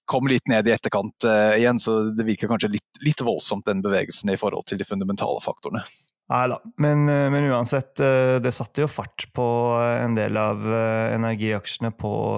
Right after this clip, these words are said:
Speaker 2: eh, børsen. Eh, jeg sendte ut en oppdatering, eh, på hva privatinvestorene kjøpte og solgte av, eh, aksjer i, eh, juli.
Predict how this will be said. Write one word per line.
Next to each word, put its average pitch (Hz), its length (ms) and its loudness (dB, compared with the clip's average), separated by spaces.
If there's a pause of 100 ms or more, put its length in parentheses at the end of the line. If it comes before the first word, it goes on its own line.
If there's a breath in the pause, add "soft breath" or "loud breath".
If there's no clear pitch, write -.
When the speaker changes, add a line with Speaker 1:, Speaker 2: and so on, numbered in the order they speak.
(140)
Speaker 2:
eh, 107 40 -2
børsen. 110 720 0
Eh, 127 440 0
jeg 156 140 2
sendte 160 240 0
ut 139 80 -2
en 151 180 0
oppdatering, 170 680 0
eh, 165 180 2
på 156 160 -2
hva 139 160 2
privatinvestorene 123 880 -2
kjøpte - 280 -6
og 113 80 -6
solgte 127 460 -4
av, 110 460 0
eh, 113 560 0
aksjer 117 400 -4
i, 107 420 -4
eh, 113 540 0
juli. 117 420 4